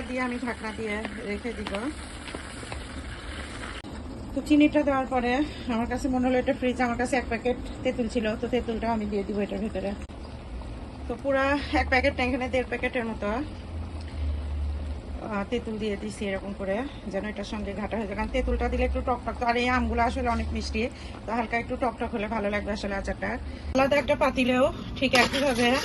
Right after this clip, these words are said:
আমি আচারটা বসাচ্ছি, কারণ এই পাতিলে একদম ভরে গেছে, এই পাতিলে আটত্রিশে আমগুলা, তাই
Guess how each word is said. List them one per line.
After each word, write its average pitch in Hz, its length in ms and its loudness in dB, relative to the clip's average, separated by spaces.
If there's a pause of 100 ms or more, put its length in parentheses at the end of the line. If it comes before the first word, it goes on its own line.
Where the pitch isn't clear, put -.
আমি 226 100 2 (120)
আচারটা 233 320 4
বসাচ্ছি, 226 380 0
কারণ 240 160 2 (100)
এই 247 140 0
পাতিলে 247 360 2
একদম 214 240 0
ভরে 220 200 0
গেছে, 220 200 -2
এই - 80 -8
পাতিলে 226 280 0 (600)
আটত্রিশে 226 360 -2 (140)
আমগুলা, 208 300 4 (520)
তাই 208 140 4